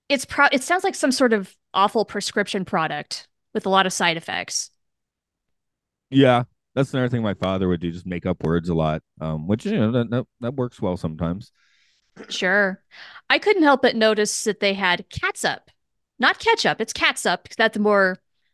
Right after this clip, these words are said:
Speaker 1: old-fashioned way of saying ketchup.
Speaker 2: Yeah, yeah. The, the, uh, the rednecking stuff, I guess.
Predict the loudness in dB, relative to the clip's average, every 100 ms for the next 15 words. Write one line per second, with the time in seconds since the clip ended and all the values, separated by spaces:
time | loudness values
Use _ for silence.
0 | _ 0 0 2 2 2 0 -4 -2 -2
1 | 0 -2 0 0 0 -6 -12 -12 -10 -10
2 | -14 _ _ _ _ _ _ _ 2 4
3 | 4 4 2 0 -2 -2 -2 0 -2 0
4 | -2 -4 -2 2 2 0 -2 -4 -6 -10
5 | -10 -4 -4 -2 -2 -2 -4 -10